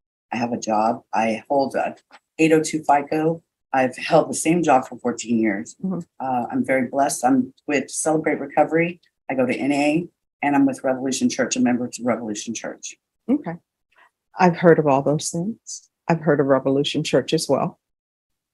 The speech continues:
Speaker 2: Okay. All right.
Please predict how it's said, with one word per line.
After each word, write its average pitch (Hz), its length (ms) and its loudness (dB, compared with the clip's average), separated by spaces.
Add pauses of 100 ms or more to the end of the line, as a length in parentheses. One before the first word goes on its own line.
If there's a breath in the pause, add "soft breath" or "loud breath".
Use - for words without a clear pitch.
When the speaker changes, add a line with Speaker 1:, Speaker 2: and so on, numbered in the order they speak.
(180)
Speaker 2:
Okay. 170 240 -10 (2250)
All 247 160 10
right. 143 280 2